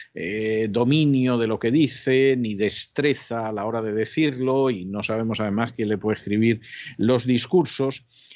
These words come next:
armó hace unas horas la de San Quintín, porque en un momento determinado, y personalmente quien ahora se dirige a ustedes cree que lo quiso hacer con buena intención, pero fue peor,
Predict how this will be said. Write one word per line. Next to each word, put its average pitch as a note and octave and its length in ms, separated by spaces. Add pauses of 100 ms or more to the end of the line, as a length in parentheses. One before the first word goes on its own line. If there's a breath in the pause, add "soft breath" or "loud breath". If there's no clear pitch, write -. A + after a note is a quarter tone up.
(200)
armó C#3 640
hace C#3+ 220
unas C3+ 300
horas A#2+ 540
la F#2+ 220
de F#2+ 120
San D3 320
Quintín, C3+ 640 (1040)
porque E3 320
en A2+ 80
un E3 120
momento C#3 540
determinado, A#2+ 840 (360 loud breath)
y C#3 340 (460)
personalmente D#3+ 920
quien A#2+ 160
ahora C3+ 180
se C3 140
dirige A#2+ 280
a - 40
ustedes C3 560
cree C#3+ 260
que A#2+ 100
lo G#2+ 140
quiso A#2 260
hacer G#2+ 220
con G#2 160
buena G#2 200
intención, G2 580
pero D2 180
fue A2 240
peor, B2 320